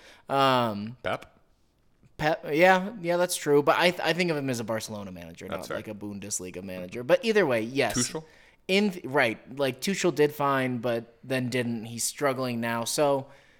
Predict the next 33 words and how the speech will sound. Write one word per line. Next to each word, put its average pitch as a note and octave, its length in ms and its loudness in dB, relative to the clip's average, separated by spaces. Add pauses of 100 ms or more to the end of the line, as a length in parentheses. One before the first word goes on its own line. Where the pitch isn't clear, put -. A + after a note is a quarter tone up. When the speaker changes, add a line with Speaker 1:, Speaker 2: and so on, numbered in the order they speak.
(480)
Speaker 1:
I'm D#3 160 2
intrigued E3 540 -4
to F3+ 100 -4
see D#3+ 260 2
how D3 240 2
it A2 80 -2
works C3 300 0
for B2+ 200 0
a A#2 40 0
mid, A2+ 500 -4
t-, A#2+ 80 -4
like, D3 200 0
these F#3+ 160 -6
are G3 100 2
all D3 120 4
big A#2 400 -4
clubs A2+ 420 -6
we're G2 120 -12
talking G#2 280 -12
about. G#2 220 -12
I'm C3+ 120 -6
intrigued D3+ 360 -6
to E3+ 80 -4
see C#3 180 -2
how A#2+ 240 -4
it F2 140 -6
works A#2 480 -6 (560)
for B2 280 0
a A#2+ 160 -2
mid-level A2 680 -6
team. - 240 -18
Speaker 2:
Jesse - 260 -12
Marsch? G#2+ 180 -16